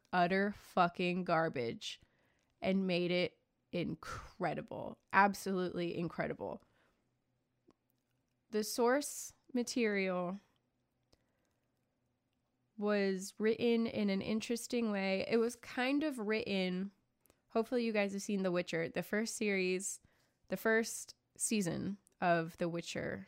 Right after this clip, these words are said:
T V series, which is based off of the book, which is based off, which is based off the video game, which is based off the book, and meh, meh, meh, meh, meh. The first season jumps around so much, and that was very confusing to people, and that's how the original Foundation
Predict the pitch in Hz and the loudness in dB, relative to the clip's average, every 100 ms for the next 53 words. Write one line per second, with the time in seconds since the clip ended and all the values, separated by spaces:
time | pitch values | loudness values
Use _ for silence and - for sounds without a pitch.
0 | - - 190 185 214 202 175 156 104 - | -12 -6 -2 0 0 -2 -2 -2 -4 -6
1 | - 175 175 170 - - - - - - | -8 -8 -10 -8 -8 -8 -8 -8 -10 -12
2 | 185 165 - 160 - - - - - - | -8 -8 -8 -12 -14 -16 -16 -18 -18 -20
3 | _ _ _ - 185 185 233 226 202 185 | _ _ _ -8 -8 -4 -4 -4 -6 -4
4 | 240 254 233 220 196 - - 175 180 185 | -4 -4 -4 -6 -8 -10 -10 -8 -8 -8
5 | 190 190 - 196 190 175 180 - - 202 | -8 -8 -8 -6 -6 -4 -6 -6 -8 -10
6 | _ - - - - _ _ _ _ _ | _ -20 -20 -20 -20 _ _ _ _ _
7 | _ _ - 214 277 262 - 254 233 226 | _ _ -4 0 0 0 0 2 2 2
8 | 185 202 185 196 208 175 156 107 220 240 | 2 2 2 2 -2 0 0 -2 -4 -8
9 | _ _ _ - - 185 180 165 - 190 | _ _ _ -8 0 2 2 0 -2 -2
10 | 160 175 175 170 175 190 180 180 170 190 | 0 0 0 0 0 -2 -2 -2 -2 -4
11 | 190 214 208 220 226 196 190 175 - 170 | -2 -4 -2 -2 -2 0 0 -2 0 0
12 | 170 180 180 170 185 170 - 170 165 160 | 2 2 0 0 -2 -2 -2 -2 0 -2
13 | 165 190 190 208 | -4 -2 -2 -4